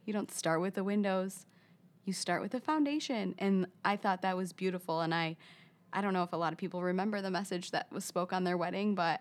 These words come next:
I will always remember that Tim was like, "I can tell by,"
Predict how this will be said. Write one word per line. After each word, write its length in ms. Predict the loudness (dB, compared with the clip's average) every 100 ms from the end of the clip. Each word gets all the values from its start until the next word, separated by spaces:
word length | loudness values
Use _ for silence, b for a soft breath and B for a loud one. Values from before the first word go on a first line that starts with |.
| -2
I 240 | 0 0
will 160 | 2 2
always 340 | 2 2 0
remember 320 | 0 0 0
that 200 | -2 -2
Tim 180 | -2 -2
was 180 | -2 -2
like, 220 | -2 -2 B B B
"I 100 | -4 -2
can 200 | 0 0
tell 400 | 2 4 6 4
by," 640 | 0 -2 -2 -4 -4 -6